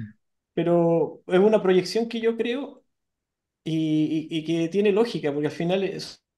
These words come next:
son tus ahorros, son mis ahorros, que, que, ah, que he logrado generar con harto trabajo,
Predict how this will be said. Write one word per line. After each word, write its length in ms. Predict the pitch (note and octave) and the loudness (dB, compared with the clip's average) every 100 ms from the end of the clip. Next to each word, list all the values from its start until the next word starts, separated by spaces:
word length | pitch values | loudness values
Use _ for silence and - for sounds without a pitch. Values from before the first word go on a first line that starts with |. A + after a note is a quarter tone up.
| - | -8
son 140 | F#3+ | -4
tus 140 | G#3+ F#3 | -2 -2
ahorros, 480 | F3+ G#3 F3 B2 - | 0 0 0 -4 -4
son 140 | E3+ | -4
mis 120 | E3+ | -2
ahorros, 400 | D#3+ F3 B2 A2+ - _ _ _ _ _ - | -2 -2 -4 -8 -16 _ _ _ _ _ -4
que, 320 | C#3+ C3+ - _ - _ | -4 -4 -10 _ -20 _
que, 200 | D3 - - | -16 -16 -8
ah, 200 | C#3 - - C3+ - | -8 -8 -14 -16 -12
que 120 | - D#3 | 0 2
he 20 | |
logrado 600 | E3 D#3+ E3+ F3 E3+ D#3 | 2 2 2 2 0 -4
generar 560 | - - D#3 D#3+ E3+ E3+ | -6 -2 0 2 -2 -2
con 500 | D3 C#3 C3+ C3+ - | -2 -2 -4 -8 0
harto 300 | D#3+ E3+ F#3 | 0 2 -4
trabajo, 540 | F3+ F#3 G3 - C4+ | -2 0 -2 -4 -10